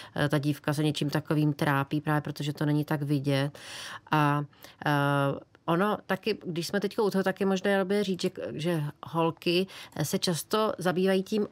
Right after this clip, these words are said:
od kdy, od, od kolika kilogramů nebo od jakého příjmu, od jakého množství jídla se už něco počítá za anorexii. A ono je to, eh,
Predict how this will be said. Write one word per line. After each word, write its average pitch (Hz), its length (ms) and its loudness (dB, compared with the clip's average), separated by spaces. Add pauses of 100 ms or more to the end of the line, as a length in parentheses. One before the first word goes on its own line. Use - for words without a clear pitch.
(120)
od 202 280 0
kdy, 190 260 0
od, - 120 -4 (220)
od - 160 -4
kolika 220 480 0
kilogramů 196 880 2
nebo 180 320 0
od 160 140 -2
jakého 190 320 2
příjmu, 202 680 0
od 160 200 -2
jakého 175 560 2
množství 175 480 0
jídla 175 380 2
se 170 140 -4
už - 140 -8
něco 180 220 -2
počítá 185 440 0
za 180 100 0
anorexii. 151 840 -2
A 139 120 -4 (360)
ono 165 140 0
je 175 80 2
to, 220 260 0 (340)
eh, 156 200 2